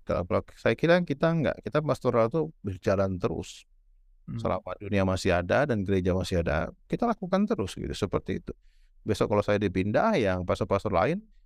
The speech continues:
Speaker 2: Hmm.
Speaker 1: kan juga seperti ini, dan itu biasa dalam gereja, sang-, amat sangat biasa. Ini bukan hal yang luar biasa kok. Kita udah ngelakuin ini banyak, eh, sejak dulu juga banyak orang kudus, banyak santa-santa, banyak senior-senior saya juga.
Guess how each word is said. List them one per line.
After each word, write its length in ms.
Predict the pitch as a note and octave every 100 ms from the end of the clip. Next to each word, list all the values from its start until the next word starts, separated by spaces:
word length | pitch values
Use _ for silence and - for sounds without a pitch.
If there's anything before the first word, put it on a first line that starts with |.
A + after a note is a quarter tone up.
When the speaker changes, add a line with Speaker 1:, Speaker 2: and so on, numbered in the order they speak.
| _ _ _ _
Speaker 2:
Hmm. 400 | - C#3+ B2+ B2 A2+
Speaker 1:
kan 80 | A#2 B2
juga 240 | A3+ -
seperti 400 | - - - G2
ini, 80 | D3+
dan 240 | B2+ B2
itu 80 | A3
biasa 400 | B2+ C#3 - D#2
dalam 240 | G2+ G#2 G#2+
gereja, 320 | A2 A#2+ D#3
sang-, 320 | - A2+ A2+ -
amat 320 | A2+ A#2+ G#2
sangat 260 | - G#2 E2+
biasa. 480 | F#2 F2+ F#2+ F#2 F2
Ini 80 | G#2
bukan 240 | G2 E2+
hal 240 | - F2 E2+
yang 80 |
luar 240 | E2 E2 D#2
biasa 320 | D2+ - -
kok. 160 | - - _ _ -
Kita 240 | - B2
udah 80 | A2+ G#2
ngelakuin 400 | G2+ - F#2+ G#2
ini 80 | G2+
banyak, 320 | F2+ F#2 - - _ _ _ -
eh, 340 | F#2 E2+ F2 F2 F2
sejak 240 | G2 F#2+ -
dulu 320 | G2 F#2+ G2
juga 240 | F#2+ G2
banyak 240 | F#2 F#2+ F2+
orang 240 | F#2 F#2 F2
kudus, 400 | F2+ F2+ F#2 -
banyak 240 | F#2 E2+
santa-santa, 640 | E2+ F2+ F2+ F#2 F#2 F#2 F2
banyak 320 | F2+ E2+ - _ _ _ _ F#2+
senior-senior 720 | - F#2 F2+ F2 G2 G2 F2
saya 320 | - F#2 F2
juga. 560 | F2 F#2+ - G2 F#2